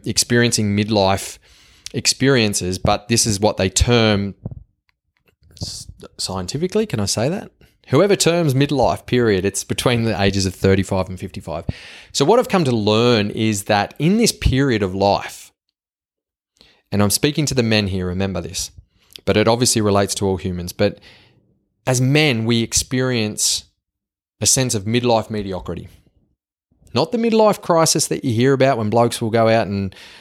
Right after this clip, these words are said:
blow money on, or not blow money, but, you know, buy a Harley and hope that all their prayers are answered from that or whatever it might be. It's not midlife crisis, it's midlife mediocrity. And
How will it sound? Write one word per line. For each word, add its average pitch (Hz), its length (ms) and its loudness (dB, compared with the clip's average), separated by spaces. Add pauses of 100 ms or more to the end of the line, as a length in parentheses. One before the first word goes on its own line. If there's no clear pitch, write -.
(180)
blow 113 220 2
money 113 260 2
on, 104 380 0
or 123 100 -4
not 156 180 0
blow 87 180 -2
money, 92 220 -2
but, 98 220 -4 (420)
you 107 120 0
know, 90 180 -2 (240)
buy 117 200 4
a - 20 0
Harley 113 360 0
and 95 100 -4
hope 117 200 0
that 107 160 0
all 113 200 4
their 104 260 2 (240)
prayers 117 280 2
are 107 120 2
answered 107 280 -2
from 101 160 -6
that 107 140 2
or 104 60 2
whatever 110 260 4
it 101 60 -2
might 95 180 -6
be. 95 100 0
It's 92 140 -4
not 170 140 2
midlife 175 360 2
crisis, 101 400 -2
it's 110 160 -12
midlife 151 680 0
mediocrity. 107 840 0 (1200)
And 113 400 0